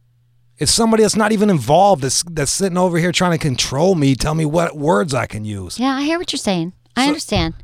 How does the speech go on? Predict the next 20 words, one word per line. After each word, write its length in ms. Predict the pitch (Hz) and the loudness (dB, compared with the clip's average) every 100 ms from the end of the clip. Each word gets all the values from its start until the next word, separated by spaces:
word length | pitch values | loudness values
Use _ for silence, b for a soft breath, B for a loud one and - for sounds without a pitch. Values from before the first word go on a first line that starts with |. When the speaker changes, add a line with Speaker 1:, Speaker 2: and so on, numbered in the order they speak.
| B B B | B B B
Speaker 2:
So 140 | 330 | 0
that's 340 | 254 320 - 277 | 2 2 0 0
why 180 | 277 | 2
you 140 | 269 247 | 4 4
mostly 340 | 233 226 - | 4 2 -2
go 200 | 170 196 | -2 0
toward, 300 | 190 - 190 | 0 -4 -4
'cause 120 | - 202 | -2 -2
there's 160 | 202 | -2
kind 240 | - 233 233 | -2 -2 -2
of 80 | 202 | 0
the 120 | 202 | 0
non, 520 | 175 190 202 202 208 B B B - | 0 0 0 0 -4 B B B -10
the, 120 | 208 | -2
you're 160 | 190 214 | 2 4
not 180 | 208 240 | 2 2
gonna 120 | 277 | 2
judge 220 | 208 160 | 2 0
each 120 | 156 | -2
other. 300 | 127 107 113 | -4 -6 -10